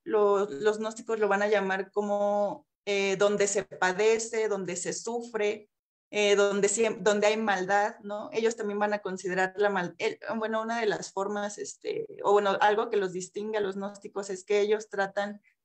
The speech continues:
la noción, la, la noción del mal como, eh, o sea,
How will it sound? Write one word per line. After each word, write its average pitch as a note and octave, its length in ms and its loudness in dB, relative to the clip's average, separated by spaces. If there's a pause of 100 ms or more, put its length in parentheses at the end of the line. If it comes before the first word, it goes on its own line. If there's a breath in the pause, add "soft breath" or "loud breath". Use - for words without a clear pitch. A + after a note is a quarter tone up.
(120)
la A3 140 6
noción, G#3 440 0 (120)
la, G3+ 340 0
la G#3+ 160 8
noción A3 300 0
del A#3 140 -2
mal G#3+ 220 0
como, G#3+ 600 -2
eh, F3 260 -8
o A2 840 -14
sea, G3+ 260 0